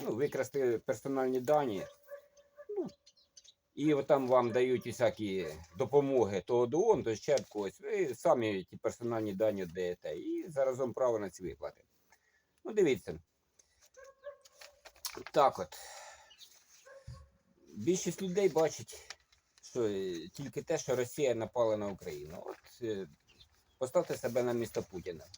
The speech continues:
Ну, просто давайте так: візьмемо на прикладі вас. Ну, от прийшов до вас сусід і вила наставив. А за вами ще дружина і діти, як то кажеться. Ну,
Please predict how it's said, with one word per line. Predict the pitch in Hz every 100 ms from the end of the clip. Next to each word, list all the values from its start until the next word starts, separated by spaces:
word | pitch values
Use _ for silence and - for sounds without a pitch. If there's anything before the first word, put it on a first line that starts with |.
| _ _ _ _
Ну, | 349 196 _ _
просто | 160 180 - 113
давайте | 123 151 156 -
так: | 95 -
візьмемо | 135 156 143
на | 127 117
прикладі | 135 - 120 107
вас. | 82 - -
Ну, | -
от | -
прийшов | 180 - 180
до | 160
вас | 151 -
сусід | 147 185 131
і |
вила | 120 110 104
наставив. | 101 - 90 85 73 64 _ _ _ _ _
А | 101
за | 107
вами | 151 180 165
ще | 143 135
дружина | 123 127 156 135
і |
діти, | 101 95 -
як | 92 82
то | 87
кажеться. | - 78 76 - 87 -
Ну, | 359 -